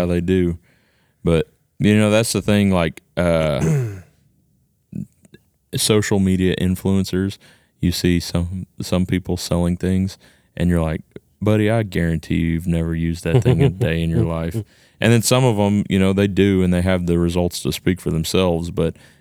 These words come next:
Speaker 1: at the same time, it's like, I mean, like I just said, I feel like there was, uh, I, I'm lost. I've been trying to upgrade myself and listen to more audiobooks about business and
Speaker 2: <laughs>
Speaker 1: things.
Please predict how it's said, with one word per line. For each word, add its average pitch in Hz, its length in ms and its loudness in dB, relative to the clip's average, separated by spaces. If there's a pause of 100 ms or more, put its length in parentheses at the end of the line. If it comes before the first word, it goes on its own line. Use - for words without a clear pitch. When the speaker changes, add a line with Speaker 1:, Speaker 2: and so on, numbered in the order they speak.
(120)
Speaker 1:
at 95 160 0
the - 80 -4
same 92 280 2
time, 92 320 0
it's 85 240 -4
like, 80 320 -2 (720)
I 90 60 0
mean, 80 160 0
like 80 180 -2
I 78 40 -2
just 80 220 -4
said, 80 380 -2 (880)
I - 40 -20
feel 104 180 0
like 92 200 2 (180)
there 87 120 2
was, 85 300 0
uh, 78 420 -2 (2500)
I, 95 320 2
I'm 90 200 0
lost. 85 360 -2
I've 107 260 0
been 104 260 2 (260)
trying 110 300 2
to 87 240 2 (640)
upgrade 85 500 0
myself 85 640 -2
and 85 180 -6
listen 87 280 -6
to 85 60 -2
more 85 220 -2
audiobooks 82 760 -6
about 85 380 -4
business 87 440 -2
and 98 140 -2
Speaker 2:
<laughs> - 20 -12
Speaker 1:
things. 85 420 -4